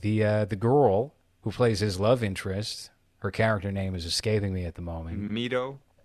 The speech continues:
Speaker 1: Yes. Uh, very kind of predictable in that kind of character, also good.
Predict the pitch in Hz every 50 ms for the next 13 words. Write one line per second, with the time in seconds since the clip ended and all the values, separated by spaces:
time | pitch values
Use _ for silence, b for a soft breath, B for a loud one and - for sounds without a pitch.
0 | _ _ _ _ _ _ _ _ 117 110 92 82 - - - b b b b b
1 | b b b b b b b b b b 107 107 104 104 101 101 - _ _ _
2 | - 117 98 92 123 139 147 156 151 147 139 131 127 127 123 120 110 110 - _
3 | _ _ _ - 135 127 110 - - 98 90 87 110 110 - - 131 110 113 107
4 | 104 101 101 101 101 98 - - 101 92 90 87 - - - 107 98 92 90 90
5 | - - 107 104 110 - - 131 123 117 - - 107 90 85 98 98 98 98